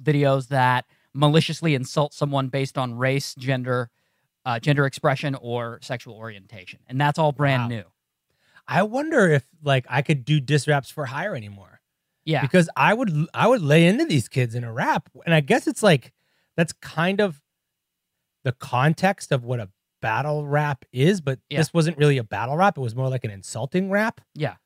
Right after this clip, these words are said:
Speaker 2: But I said some pretty hardcore things to people. I wonder if they would flag those.
Speaker 1: Yeah, th-, I had a question about,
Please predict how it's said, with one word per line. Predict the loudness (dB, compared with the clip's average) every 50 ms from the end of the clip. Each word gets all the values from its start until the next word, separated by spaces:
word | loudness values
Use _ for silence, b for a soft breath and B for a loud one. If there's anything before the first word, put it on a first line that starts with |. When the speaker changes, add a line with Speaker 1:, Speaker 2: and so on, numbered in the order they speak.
| _ _ -10
Speaker 2:
But | -2 2 2 4 4 2 0 _ _ _ _ _ _ _ _ _ _ _ _ _ _
I | -6 -6
said | -4 -2 -2 -2 -2
some | -2 -6 -6
pretty | -4 -4 -4 -2
hardcore | -4 -6 -8 -8 -10 -14 -14 -14 -8
things | -4 -4 -2 -2 -4 -6
to | -10
people. | -10 -10 -10 -10 -6 -6 -6 -6 -6 -8 _ _ _ _ _ _ _ -6
I | -2
wonder | 0 2 4 4 4 4
if | 4 4
they | 4 4
would | 4 4 2 -2 _
flag | -8 -4 -2 -2 -2 -4 -6
those. | -10 -18 -20 -20 -20 -20 -20 _ _ _ _ _ _ _ _ _ _ _ _
Speaker 1:
Yeah, | 0 2 4 4 4
th-, | 2 -2 -2 0
I | 0
had | 2 2 0
a | 0
question | 2 2 2 2 2 0 0
about, | 4 6 6 6 4 2